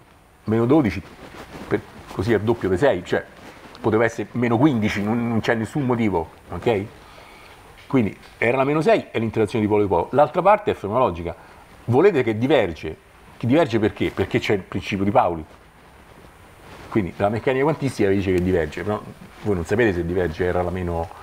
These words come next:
dodici o R alla meno cinquantaquattro. Per tradizione ci si mette dodici e ciccia. Poi diciamo si possono fare potenziali più strani, ecco, so, questo, eh, per i po-, per cose strane come i sali fusi c'è la formula di Fosi tu, eh,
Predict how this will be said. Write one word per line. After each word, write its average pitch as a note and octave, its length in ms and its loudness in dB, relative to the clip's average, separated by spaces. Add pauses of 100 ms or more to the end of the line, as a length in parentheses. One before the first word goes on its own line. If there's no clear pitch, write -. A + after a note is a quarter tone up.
(220)
dodici F#2 440 0
o F2+ 80 2
R F2 60 0
alla F2+ 120 0
meno F2 160 -4
cinquantaquattro. E2 760 -4 (320)
Per A2 160 0
tradizione A#2 540 0
ci F2 100 -6
si F2 80 -4
mette F#2+ 240 -4
dodici F#2 460 -2 (320)
e - 140 -4
ciccia. F#2 360 -2 (320)
Poi C3 120 0
diciamo F#2+ 260 -2
si F2+ 100 -10
possono G#2+ 300 0
fare A2 220 4
potenziali G2 420 -2
più F#2+ 100 -6
strani, F#2 380 0
ecco, F2+ 180 -10
so, E2+ 120 -12
questo, E2+ 320 -8 (540)
eh, - 280 -6
per G2+ 120 0
i G2 40 0
po-, G2+ 220 2
per F#2+ 420 0
cose A2+ 300 0
strane G#2+ 500 0
come F2+ 280 -4
i F2+ 120 -4
sali G#2+ 260 0
fusi A2 520 0 (360)
c'è - 120 -4
la F#2+ 100 0
formula G2 400 0
di F2+ 80 0
Fosi G2+ 320 0
tu, F#2+ 400 -2
eh, F2 180 -6